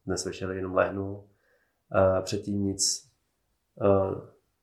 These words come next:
nezkoušejíc a, a už by to fungovalo. To byl prostě dlouhodobý proces, který jednoho dne prostě po tom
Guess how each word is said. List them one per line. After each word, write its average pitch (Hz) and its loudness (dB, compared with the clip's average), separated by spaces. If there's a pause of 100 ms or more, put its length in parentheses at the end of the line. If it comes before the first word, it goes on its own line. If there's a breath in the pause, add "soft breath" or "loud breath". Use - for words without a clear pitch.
(140)
nezkoušejíc 98 -4
a, 95 0
a 92 -2
už 92 -10
by - -20
to 98 -14
fungovalo. 90 -8
To 95 -12
byl 98 0
prostě - -10
dlouhodobý 98 -4
proces, - -12 (760)
který 98 4
jednoho 101 -2
dne 101 -4
prostě 98 -10
po 101 -8
tom 98 -2